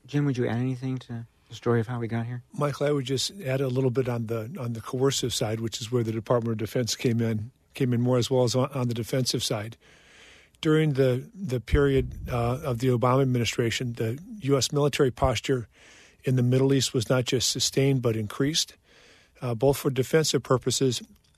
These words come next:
Speaker 2: and to make clear that should it come to it, the U S had a military option, uh, and could deal with Iran's nuclear program in that way, at least could set it back. Uh, we all, I think, agreed with the, uh, assessment that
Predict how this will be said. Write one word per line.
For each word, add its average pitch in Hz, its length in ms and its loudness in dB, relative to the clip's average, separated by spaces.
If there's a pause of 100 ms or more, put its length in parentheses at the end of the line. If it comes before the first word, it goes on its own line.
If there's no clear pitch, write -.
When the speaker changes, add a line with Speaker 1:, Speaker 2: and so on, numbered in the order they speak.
(180)
Speaker 2:
and 147 200 4
to 147 40 4
make 135 240 2
clear 139 280 4
that 123 200 0
should 131 200 0
it 127 100 -4
come 147 240 0
to 131 160 0
it, 117 100 0
the 120 100 -4
U 120 180 4
S 117 160 0
had 120 200 0
a 110 60 0
military 117 500 -2
option, 120 440 -4 (840)
uh, 113 280 -4
and 120 180 -2
could 120 180 0
deal 123 220 4
with 117 300 0 (320)
Iran's 117 420 0
nuclear 127 260 2
program 117 440 0
in 113 80 0
that 117 180 -2
way, 120 260 -2
at 131 80 -6
least 147 300 0
could - 140 -2
set 135 200 2
it 113 120 -10
back. - 460 -4 (880)
Uh, 113 340 -6 (440)
we 135 160 0
all, 127 160 4 (200)
I 127 100 -4
think, 127 260 -2
agreed 127 380 2
with 123 220 2
the, 113 260 -2 (160)
uh, 117 260 -4
assessment 123 600 0
that 113 200 0